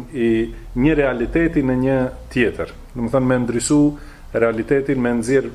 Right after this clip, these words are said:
ose me nxjerr diçka prej realitetit vet në diçka tjetër. Edhe në gjuhën, e, shqipe, do të thonë, prefersisht, atë, atë kuptim e ka, do të thonë, kur thuhet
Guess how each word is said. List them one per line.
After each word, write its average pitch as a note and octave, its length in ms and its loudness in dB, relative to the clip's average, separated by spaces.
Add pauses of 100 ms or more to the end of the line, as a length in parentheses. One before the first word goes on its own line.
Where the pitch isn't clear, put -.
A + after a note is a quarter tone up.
(140)
ose B2 320 0
me A#2+ 160 2
nxjerr B2+ 320 0
diçka B2 360 0
prej A#2+ 200 0
realitetit A2+ 640 0
vet D3 240 0 (480)
në B2 260 4 (400)
diçka A#2 400 2 (300)
tjetër. E2+ 480 0 (1080)
Edhe G3 340 2
në C3+ 80 0
gjuhën, C#3+ 340 4 (140)
e, B2+ 80 4 (960)
shqipe, B2+ 480 0
do A2+ 80 -2
të A2 140 -6
thonë, A#2+ 180 0
prefersisht, A#2+ 720 -4 (720)
atë, D3 320 0 (320)
atë - 160 -4
kuptim A2+ 320 0
e G2 80 -4
ka, D3 180 2 (460)
do D3 160 -2
të C3 80 -4
thonë, C3+ 240 0
kur A#2+ 80 -2
thuhet A#2 480 2